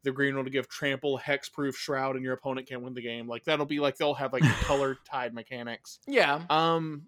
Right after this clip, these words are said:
Speaker 2: Mm-hmm.
Speaker 1: for the actual god, though, I think Joshua is pretty close there. I think that what will happen, so Halvar lets you just kind of freely equip as kind of the white slice of this, uh,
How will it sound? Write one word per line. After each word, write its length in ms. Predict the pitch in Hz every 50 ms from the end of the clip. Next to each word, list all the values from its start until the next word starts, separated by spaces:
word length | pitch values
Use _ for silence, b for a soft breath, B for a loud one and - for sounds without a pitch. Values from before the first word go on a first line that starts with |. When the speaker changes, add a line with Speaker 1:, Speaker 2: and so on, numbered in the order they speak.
| _ _ -
Speaker 2:
Mm-hmm. 340 | 160 151 - 139 123 127 156 - - _ _ _ - B B B B -
Speaker 1:
for 160 | - 208 226
the 100 | 240 247
actual 440 | 269 285 294 277 - 277 262 247 214
god, 400 | 165 180 196 202 202 208 202 160
though, 420 | 131 127 117 110 107 113 117 107 B B B B B -
I 80 | 156
think 240 | 170 208 262 254 196
Joshua 360 | 185 208 202 202 - 202 190
is 100 | 185 175
pretty 260 | 180 - - 170 160 143
close 560 | - - - - 135 135 139 151 156 - -
there. 420 | 160 165 170 170 175 175 - -
I 140 | - 139 139
think 440 | - - - 170 165 160 156 - -
that 600 | 151 156 151 147 143 143 127 - - - - b b b b b -
what 180 | 156 170 196
will 140 | 214 202 175
happen, 500 | 135 - 180 156 156 151 - 156 147 143
so 520 | 135 - - 170 160 156 151 147 139 135 b b b _ -
Halvar 440 | 190 202 220 269 262 247 254 247 226
lets 300 | 214 214 202 196 - -
you 140 | 202 185 170
just 240 | 160 180 170 170 -
kind 240 | 175 170 165 156
of 120 | 147 135 - -
freely 840 | - - - - - - 190 202 226 240 254 247 247 240 220 196 - -
equip 800 | 143 135 139 - - - - 147 139 135 180 262 - _ _ _ _ _ _ _ _ _ _ _ _ -
as 280 | 143 151 156 151 147
kind 200 | - - 170 165
of 300 | 165 147 139 143 131 131
the 160 | 135 156 143 143
white 460 | 135 127 127 123 131 143 165 160 -
slice 400 | - - 175 165 170 170 170 -
of 200 | 170 143 139 135
this, 360 | 156 156 147 147 - -
uh, 40 | -